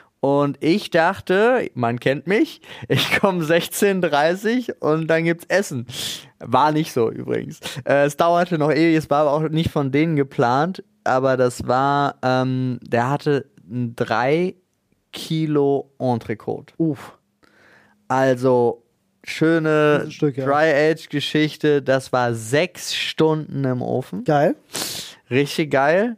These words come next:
Speaker 1: Und dann, äh, nach sechs Stunden war es halt bei vierundfünfzig Grad Kerntemperatur.
Speaker 2: Ja.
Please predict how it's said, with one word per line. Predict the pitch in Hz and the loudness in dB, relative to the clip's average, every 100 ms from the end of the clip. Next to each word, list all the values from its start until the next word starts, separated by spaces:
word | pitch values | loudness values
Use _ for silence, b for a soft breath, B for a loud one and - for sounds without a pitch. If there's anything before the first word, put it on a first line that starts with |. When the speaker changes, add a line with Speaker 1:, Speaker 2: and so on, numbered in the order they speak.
| _ | _
Speaker 1:
Und | 131 135 127 | -4 0 0
dann, | 127 143 156 151 147 | 0 0 -2 -4 -4
äh, | 127 139 139 135 - | 0 2 2 2 0
nach | 131 147 175 | 0 0 0
sechs | - 156 156 | -2 -4 -4
Stunden | - 165 170 139 | -2 -2 -2 -2
war | 131 135 | 0 0
es | 139 - | 0 0
halt | 139 135 - | 0 0 0
bei | 127 135 | 2 2
vierundfünfzig | 131 - 143 - 139 - 131 | -2 -4 -2 -2 -6 -8 -6
Grad | - 131 - | 0 0 0
Kerntemperatur. | 160 170 180 175 175 170 180 | 0 0 -2 0 -2 0 0
Speaker 2:
Ja. | 185 | 0